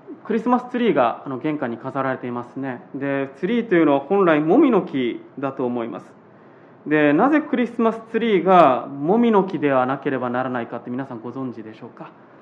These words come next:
一つお話をしたいと思いますが、え、紀元の七百年頃に、まあ、今でいうイギリス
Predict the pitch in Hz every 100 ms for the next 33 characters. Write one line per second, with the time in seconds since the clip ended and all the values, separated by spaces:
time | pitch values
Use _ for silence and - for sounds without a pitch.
0 | - - - - - - 151 143 135 143
1 | 139 147 139 151 135 135 131 127 123 -
2 | 135 - - - - - - - - -
3 | - - 123 131 269 269 247 175 160 220
4 | 254 254 262 262 254 262 226 151 113 73
5 | - 156 170 175 131 - - - 139 135
6 | - 247 311 330 233 160 143 135 - 147
7 | 147 147 147 - 135